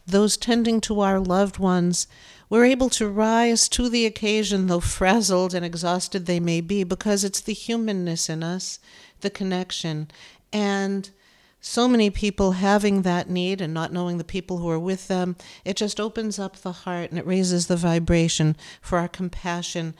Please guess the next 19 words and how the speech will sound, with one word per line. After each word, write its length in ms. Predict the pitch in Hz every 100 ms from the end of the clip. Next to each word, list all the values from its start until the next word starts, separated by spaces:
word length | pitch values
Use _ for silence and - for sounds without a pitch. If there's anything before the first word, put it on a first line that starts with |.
| - -
and 140 | 185
our 120 | 185 180
shared 460 | - - 175 170
need 260 | 170 170 165
to 60 | 165
take 260 | 175 160
care 280 | - 170 165
of 100 | 156
each 220 | 147 -
other. 240 | 143 139 147 _ _ - - - -
Of 140 | 175
course, 240 | - 254 -
that 120 | 220
extends 480 | 208 - 220 220 208
out 140 | 196
of 140 | 196 185
body 320 | 185 190 180
as 180 | 175 185
well, 420 | 190 214 220